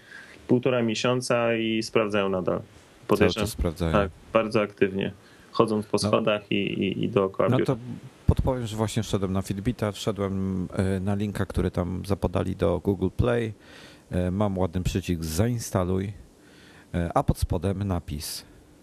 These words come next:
Speaker 2: „Tego produktu nie można zainstalować na twoim urządzeniu Jezus cztery”.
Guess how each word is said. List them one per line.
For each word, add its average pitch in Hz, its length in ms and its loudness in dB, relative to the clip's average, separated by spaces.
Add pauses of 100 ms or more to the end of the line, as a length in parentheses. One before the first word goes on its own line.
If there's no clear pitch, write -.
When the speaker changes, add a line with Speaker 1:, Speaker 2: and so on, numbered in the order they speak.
(560)
Speaker 2:
„Tego 185 220 2
produktu 92 380 0
nie 147 140 0
można 92 340 2
zainstalować 90 840 0
na 143 200 0
twoim 135 400 0
urządzeniu 104 520 0
Jezus 90 460 -4
cztery”. 87 460 -2